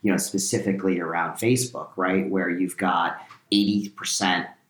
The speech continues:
of the folks within that generation have been on Facebook at some time in their lives. And, you know, that, that still is a, a massive portion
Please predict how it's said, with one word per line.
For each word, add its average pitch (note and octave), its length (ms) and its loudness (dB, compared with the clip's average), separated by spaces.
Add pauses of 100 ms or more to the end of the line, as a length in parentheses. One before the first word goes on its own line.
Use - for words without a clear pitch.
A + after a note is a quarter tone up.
(120)
of E2+ 580 -2
the G2+ 80 -2
folks F#2+ 340 0
within F#2 220 -4
that F2 220 -4
generation F2+ 500 0
have E2 140 -18
been F2+ 160 -6
on F2+ 260 -4
Facebook F2+ 580 -4
at - 140 -8
some E2+ 160 -6
time E2+ 320 -4
in D#2+ 60 -10
their E2+ 140 -8
lives. F2 420 -2
And, F#2 260 -6
you F#2+ 60 0
know, D#2+ 140 -4
that, F2+ 260 -4
that F2 180 -2
still F#2 240 -2
is E2+ 140 -6
a, D#2+ 340 -6 (300)
a F#2+ 100 2
massive F#2 680 0
portion F2+ 520 -2